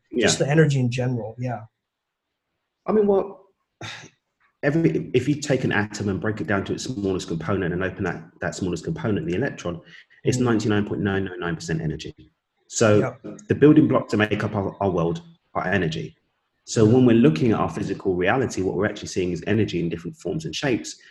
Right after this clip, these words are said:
Speaker 2: based on the
Speaker 1: Mm.
Speaker 2: composition of atoms and compounds that make up different things, including,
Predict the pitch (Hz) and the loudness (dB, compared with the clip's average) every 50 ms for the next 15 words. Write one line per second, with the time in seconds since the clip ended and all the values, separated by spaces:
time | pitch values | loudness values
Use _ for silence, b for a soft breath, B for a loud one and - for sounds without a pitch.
0 | b b b b - 107 101 - 107 101 - - - 101 101 107 98 - 101 - | b b b b 0 0 2 2 0 0 0 -2 -4 -4 -4 -4 -2 -2 -2 -4
1 | - 95 90 80 - 104 104 107 - - 98 98 - 95 92 - - 95 98 95 | -4 -6 -4 -4 -4 -6 -6 -6 -6 -6 -6 -6 -4 -6 -6 -6 -4 -6 -6 -4
2 | - 90 90 90 90 90 85 - 82 80 90 90 85 - - - - - 82 - | -4 -4 -4 -4 -4 -6 -8 -8 -6 -4 -4 -4 -4 -6 -8 -10 -10 -12 -12 -10
3 | 82 78 - - 110 107 110 107 104 95 87 80 - 95 90 85 90 87 85 85 | -10 -8 -4 -2 -2 0 0 -2 -4 -4 -8 -8 -6 -6 -4 -4 -4 -4 -4 -6